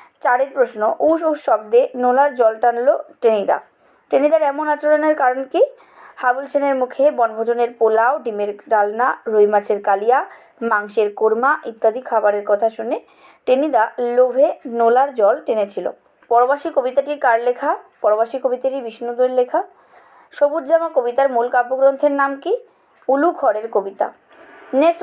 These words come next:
বনভোজনের জায়গা কোথায় ঠিক হয়েছিল? বিশিষ্ট সাহিত্যিক নারায়ণ গঙ্গোপাধ্যায় রচিত বনভোজনের ব্যাপার গল্পে ক্যাবলার মামার একটা বাগান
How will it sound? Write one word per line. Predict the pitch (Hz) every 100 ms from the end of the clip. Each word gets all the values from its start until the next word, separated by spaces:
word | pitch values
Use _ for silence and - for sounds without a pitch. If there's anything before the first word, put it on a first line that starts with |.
| 254
বনভোজনের | 240 247 277 302 330 262
জায়গা | 208 240 262
কোথায় | 285 302
ঠিক | 311 302
হয়েছিল? | 311 302 302 349 - - - - 262
বিশিষ্ট | 277 311 302 311
সাহিত্যিক | 294 254 254 277 262
নারায়ণ | 214 247 262
গঙ্গোপাধ্যায় | 269 262 262 247 262 262
রচিত | 262 254 320 349
বনভোজনের | 233 220 226 233 240 226
ব্যাপার | 214 233 233
গল্পে | 254 247 311 508
ক্যাবলার | 254 262 294 330 285
মামার | 233 269 285
একটা | 269 226
বাগান | 208 226